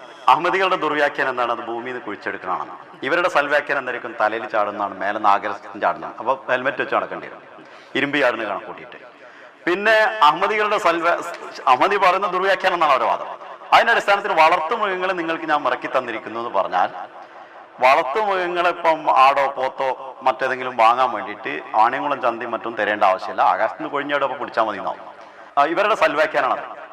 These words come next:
അഹമ്മദികൾ പറയുന്നത് അങ്ങനെയല്ല, അത് ഭൂമിയിൽ ഉണ്ടാകുന്ന സാധനമാണെന്നാണ്. അതേപോലെ തന്നെ വസ്ത്രം, പൈജാമയും കുർത്തിയൊക്കെ മേലെന്ന് ചാടി ഇറങ്ങും എന്ന് പറഞ്ഞാലും അതും ദുർവ്യാഖ്യാനം ഏതാണെന്ന് മനസ്സിലാവും. ഇതൊക്കെ അവിടെ തൽക്കാലം നിർത്താം. മുഹമ്മദ് മുസ്തഫ സല്ലല്ലാഹു അലൈഹി വസല്ലമയെ ഇറക്കിയത് ഖുർആൻ,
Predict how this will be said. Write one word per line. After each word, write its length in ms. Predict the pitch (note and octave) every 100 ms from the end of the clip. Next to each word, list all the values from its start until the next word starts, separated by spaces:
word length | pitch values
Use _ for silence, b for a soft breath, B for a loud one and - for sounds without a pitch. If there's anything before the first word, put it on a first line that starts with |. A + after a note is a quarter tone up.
| -
അഹമ്മദികൾ 360 | A2 D3 F3 F#3
പറയുന്നത് 240 | D3+ C#3+
അങ്ങനെയല്ല, 280 | B2+ A#2+ C3+
അത് 120 | B2
ഭൂമിയിൽ 320 | D3 A#2+ B2
ഉണ്ടാകുന്ന 240 | A2+ G2+ G2+
സാധനമാണെന്നാണ്. 520 | G2 F2 F2+ B1 - - - B B B - C#3
അതേപോലെ 440 | A3 B3 A#3 G#3+ G#3+
തന്നെ 120 | F#3+
വസ്ത്രം, 680 | D3 C3 C#3+ C3 E3+ B2 E3 -
പൈജാമയും 440 | C#3 D3+ D#3 D#3
കുർത്തിയൊക്കെ 380 | D#3 A#2+ D3 C3+
മേലെന്ന് 380 | B2+ B2+ C#3 C3
ചാടി 220 | B2 A#2
ഇറങ്ങും 280 | A2+ G#2+ A#2+ -
എന്ന് 260 | C#3 C3+ D3+
പറഞ്ഞാലും 480 | C3 A2+ A2+ A#2+ E3+ -
അതും 300 | A#2+ B2 B2 B2 A#2+ - B2
ദുർവ്യാഖ്യാനം 640 | B2 B2+ D#3+ D#3+ E3 E3
ഏതാണെന്ന് 340 | C3 A#2+ C3 D#3
മനസ്സിലാവും. 340 | A2+ - - - - - - - - -
ഇതൊക്കെ 280 | C3 - D3
അവിടെ 160 | -
തൽക്കാലം 320 | A2 - A#2+
നിർത്താം. 320 | A2 A#2+ F2 - F2 - - - - - - - - C3+
മുഹമ്മദ് 420 | D#3+ E3 A3 C4
മുസ്തഫ 200 | B3+ A#3+
സല്ലല്ലാഹു 440 | A3+ A3 G3+ G3
അലൈഹി 120 | G3
വസല്ലമയെ 360 | G3 F#3+ F#3+ F#3
ഇറക്കിയത് 480 | E3 E3+ F3 F3 D#3
ഖുർആൻ, 460 | C#3+ F2+ G#2 A2+